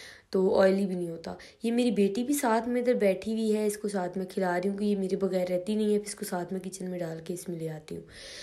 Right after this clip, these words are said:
तो ये जो है वो एग, ब्रेड टोस्ट कर ली है और साथ हमारे एग भी जो almost फ्राई हो चुके हैं और अभी देख आपको नज़र आ रहा होगा कि ये थोड़े चिपके हुए हैं। यस, और ये चिपक चुके हैं। और ये सु-, सुजुक मैंने ली और साथ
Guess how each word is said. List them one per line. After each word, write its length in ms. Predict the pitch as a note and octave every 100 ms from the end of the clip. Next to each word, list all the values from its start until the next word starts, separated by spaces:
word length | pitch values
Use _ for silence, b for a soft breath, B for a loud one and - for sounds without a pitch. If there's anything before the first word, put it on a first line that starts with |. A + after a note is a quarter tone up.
| B B -
तो 60 |
ये 180 | G#3+ A#3
जो 140 | G3
है 80 | G#3+
वो 100 | G#3+
एग, 280 | - G3+ G3 G#3+
ब्रेड 560 | G3 F#3+ F#3 F#3+ F#3+
टोस्ट 300 | G3+ G3+ G3
कर 120 | A3
ली 200 | G#3 A3+
है 100 | G#3
और 80 | G#3
साथ 340 | G#3 F#3 F3+ F#3+
हमारे 260 | F#3+ F3+
एग 300 | G3 G3 F#3+
भी 120 | F#3
जो 160 | G3 F#3
almost 400 | F3+ F3+ F#3+ F#3
फ्राई 280 | - F#3 F3+
हो 220 | F3 E3+
चुके 280 | F3+ A3 G#3+
हैं 300 | G#3 G3 F#3+ F#3+ B B B B
और 80 | G3
अभी 160 | G3
देख 300 | G3 G3 G3
आपको 240 | G3+ G3 G3+
नज़र 280 | F#3 G3
आ 140 | G3+ F#3
रहा 120 | F#3+
होगा 180 | F3 F#3+
कि 120 | F3+
ये 140 | F#3+ F#3
थोड़े 140 | F#3+
चिपके 400 | F#3 G3+ G3+ -
हुए 100 | E3+
हैं। 340 | D#3+ D#3 D#3 F3
यस, 160 | F3+
और 180 | - G3
ये 60 | F#3
चिपक 320 | F#3 G3 F#3+
चुके 260 | - E3 E3
हैं। 160 | E3+ - B B B B
और 100 | G#3+
ये 80 | A3
सु-, 220 | A3 G#3
सुजुक 400 | - A3 A3+ B3
मैंने 200 | A#3 A3
ली 160 | G#3
और 80 | G#3
साथ 240 | G3+ F3